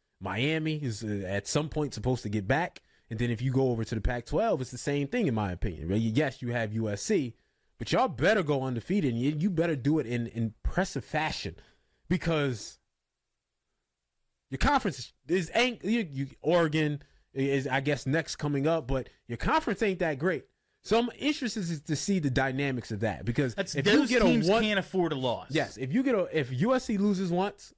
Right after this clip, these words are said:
Speaker 1: and still wins the division, and if Clemson loses once, neither one of them are getting in, because it's going to be just S E C and just Big Ten,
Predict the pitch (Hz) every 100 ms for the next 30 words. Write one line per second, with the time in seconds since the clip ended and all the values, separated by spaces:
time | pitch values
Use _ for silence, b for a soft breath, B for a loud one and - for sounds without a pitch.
0 | - 135 156 151 156 143 135 147 143 127
1 | 113 104 - 180 - 160 160 151 139 127
2 | 160 - - - - _ _ _ 117 220
3 | 285 247 226 214 165 165 143 143 151 135
4 | 139 120 92 - _ _ _ _ _ _
5 | _ _ _ _ 127 170 165 160 147 160
6 | - 180 165 147 139 110 143 214 170 175
7 | 175 151 156 143 135 131 135 151 - 127
8 | - 156 120